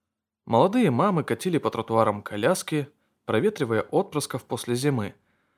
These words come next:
а девушки уже начали свое извечное состязание в минимизации одежды и надменной вздернутости носиков при любых проявлениях мужского внимания. Мужчины же пребывали в легкой эйфории от бесплатного зрелища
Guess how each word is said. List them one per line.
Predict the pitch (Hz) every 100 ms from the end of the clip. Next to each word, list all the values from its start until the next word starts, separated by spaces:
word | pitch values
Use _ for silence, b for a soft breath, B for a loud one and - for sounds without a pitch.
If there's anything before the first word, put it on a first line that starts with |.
| _ -
а | 110
девушки | 196 233 - -
уже | 143 117
начали | 107 160 208 170 160
свое | - 135 123
извечное | 113 104 107 175 - 175
состязание | 139 120 - 117 147 170 123
в |
минимизации | 113 113 110 107 127 - 110 -
одежды | 110 117 196 165 165 b b b b -
и | 233
надменной | 202 127 120 170 170
вздернутости | 113 107 143 156 131 123 -
носиков | 107 139 175 - 147 -
при | 113
любых | 110 104 135 208 -
проявлениях | 147 123 113 139 131 -
мужского | 110 - - 110
внимания. | 110 131 113 101 - - _ _ _ _ _ _ _ _ _ _ _ _ _ _ _ _ -
Мужчины | 113 - 226 233
же | 180 180
пребывали | 170 120 202 165
в | 113
легкой | 160 170 110 -
эйфории | 110 - 113 185 185
от | - 107
бесплатного | 107 - 113 107 110 107
зрелища | 117 196 190 - 156 139